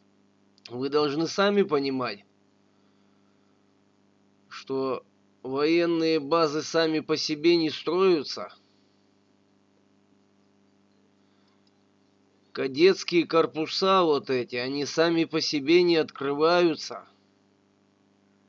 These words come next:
Дороги сами по себе не строятся.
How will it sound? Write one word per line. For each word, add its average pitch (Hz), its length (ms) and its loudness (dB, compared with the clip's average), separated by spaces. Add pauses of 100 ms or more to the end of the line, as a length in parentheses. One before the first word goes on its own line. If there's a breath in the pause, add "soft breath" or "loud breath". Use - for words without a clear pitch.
(1600)
Дороги 151 840 2 (1300)
сами 156 420 -4
по 143 180 -4
себе 147 380 -4
не 165 120 0
строятся. 151 880 -2